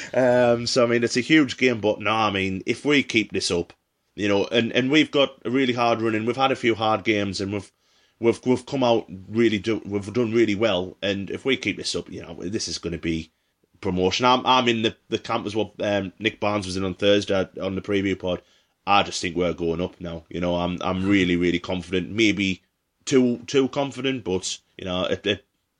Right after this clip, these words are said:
it's the best, the best feeling I've had in a long, long time about this club. So, you know,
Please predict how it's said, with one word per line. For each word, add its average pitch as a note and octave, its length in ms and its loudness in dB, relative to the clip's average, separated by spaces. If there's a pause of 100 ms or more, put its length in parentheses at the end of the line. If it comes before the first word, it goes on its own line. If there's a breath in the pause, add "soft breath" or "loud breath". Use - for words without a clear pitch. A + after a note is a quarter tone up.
it's - 280 -4
the G#2+ 100 0
best, - 340 -2
the G#2+ 80 -6
best - 240 -4
feeling G2 240 -2
I've F#2+ 160 -2
had F#2 140 -2
in F#2 120 -4
a F2 60 -2
long, F#2 300 -2
long F2 180 -6
time F2+ 300 -8 (460)
about F2 280 -2
this - 140 -4
club. E2 260 -6
So, E2+ 300 -2
you E2+ 140 -4
know, E2 280 -6